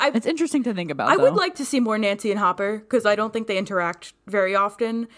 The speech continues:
Speaker 1: But N-, Nancy's really good at guns, and I feel like Hopper would appreciate that. <laughs> She's good at guns. <laughs> Uh,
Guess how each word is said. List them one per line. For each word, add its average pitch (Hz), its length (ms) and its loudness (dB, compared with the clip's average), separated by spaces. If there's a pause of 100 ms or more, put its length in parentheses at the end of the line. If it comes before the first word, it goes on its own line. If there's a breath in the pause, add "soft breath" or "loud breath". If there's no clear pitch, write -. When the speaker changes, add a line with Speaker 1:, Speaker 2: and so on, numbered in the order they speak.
(240 soft breath)
Speaker 1:
But 185 160 2
N-, 185 260 -8
Nancy's 247 680 -2
really 202 280 0
good 185 200 0
at - 180 -4
guns, 175 500 -4 (180)
and 180 120 -4
I 165 80 -2
feel 175 160 -6
like 165 100 -4
Hopper 165 260 -6
would 160 120 -4
appreciate 208 480 0
that. 277 280 6 (240)
<laughs> - 1800 -4
She's 370 220 0
good 415 160 4
at 453 100 0
guns. 349 560 -2 (280)
<laughs> 339 1120 -2 (800 loud breath)
Uh, 214 360 -2